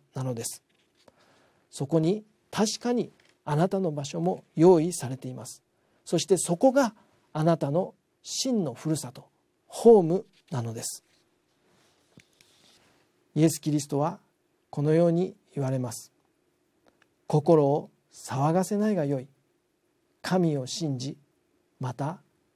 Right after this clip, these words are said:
私を信じなさい。」この言葉はあなたに対する呼びかけです。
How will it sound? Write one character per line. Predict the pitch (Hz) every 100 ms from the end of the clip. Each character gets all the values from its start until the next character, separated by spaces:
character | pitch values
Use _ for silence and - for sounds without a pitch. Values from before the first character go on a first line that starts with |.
| _ _ -
私 | 123 147 135 - 165
を | 208 - _ _ _ _
信 | - - 139
じ | 123 113
な | 110
さ | 131 120
い。」 | _ _ _ _ _ _ _ _ _ _ _ _ _ _
こ | -
の | 151 143
言 | 143 165
葉 | 156
は | 151 120 - _ _ _
あ | 170
な | 165 214
た | 214
に | 196
対 | 170 165
す | 151 175
る | 156 - _ -
呼 | 123
び | 131
か | 135
け | 123
で | 120
す。 | - -